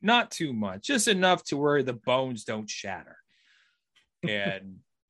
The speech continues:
Speaker 1: and then you get to wear a little hel-, helmet, not a big helmet, just enough so that, you know, the bruises heal fast. And we
Speaker 2: <laughs>
Speaker 1: spent a week just hitting each other.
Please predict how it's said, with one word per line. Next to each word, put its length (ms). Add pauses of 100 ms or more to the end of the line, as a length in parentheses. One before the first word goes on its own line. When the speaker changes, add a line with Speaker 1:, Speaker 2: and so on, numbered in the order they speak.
(180)
Speaker 1:
and 100
then 100
you 60
get 160
to 80
wear 180
a 40
little 180
hel-, 260 (140)
helmet, 440
not 420
a 60
big 400
helmet, 420
just 260
enough 300
so 200
that, 340
you 100
know, 160
the 100
bruises 540
heal 260
fast. 540 (800)
And 500
we 140
Speaker 2:
<laughs> 0
Speaker 1:
spent 480
a 40
week 360
just 340 (480)
hitting 560
each 180
other. 240